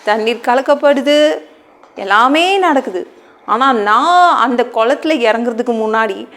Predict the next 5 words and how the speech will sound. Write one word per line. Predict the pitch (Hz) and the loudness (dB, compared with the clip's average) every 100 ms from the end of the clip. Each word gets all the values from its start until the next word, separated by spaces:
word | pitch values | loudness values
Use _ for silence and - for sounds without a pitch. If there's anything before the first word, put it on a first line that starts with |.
| - - - | -20 -20 -16
வேற | 226 277 285 233 | -6 0 2 2
ஒருத்தருக்கு | 240 277 226 196 | 0 -4 -2 -4
இறங்கிடுறாங்களே, | 208 233 254 226 214 202 190 202 285 143 - - - - _ _ _ _ | -2 -4 -4 -4 -6 -6 -4 -2 0 -2 -8 -20 -20 -20 _ _ _ _
என்ன | - 220 269 | -8 -2 -2
பண்றது | 269 254 226 220 202 233 294 269 | 0 -2 -2 -2 0 2 2 0